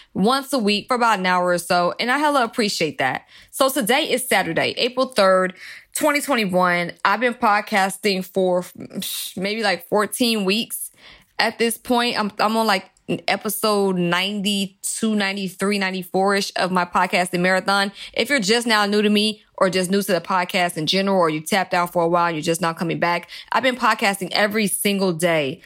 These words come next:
since January second, twenty twenty-one, and it feels amazing. And I've had some really awesome people on this show.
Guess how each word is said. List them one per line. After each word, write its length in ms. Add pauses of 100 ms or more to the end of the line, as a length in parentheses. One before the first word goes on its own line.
(120)
since 300
January 500
second, 480
twenty 340
twenty-one, 1200
and 360 (160)
it 240
feels 340
amazing. 640 (440)
And 240
I've 140
had 160
some 140
really 260
awesome 300
people 260
on 220
this 160
show. 340